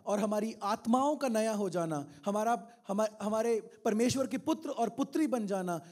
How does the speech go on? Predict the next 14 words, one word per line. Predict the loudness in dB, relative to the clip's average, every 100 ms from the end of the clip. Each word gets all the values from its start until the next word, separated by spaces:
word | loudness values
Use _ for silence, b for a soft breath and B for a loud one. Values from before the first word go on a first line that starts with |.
| B
हमारा | 2 2
आत्मिक | 2 2 0 0 -2 -2
जन्म | 4 6 8 6
जो | 6
होता | 6 6 6
है | 4 2 -2 -2
वो | 4
भी | 4 4
परमेश्वर | 0 -2 -2 -4 -4
के | -2
वचन | -2 -2 -4
से | -6
होता | -8 -8 -12
है। | -16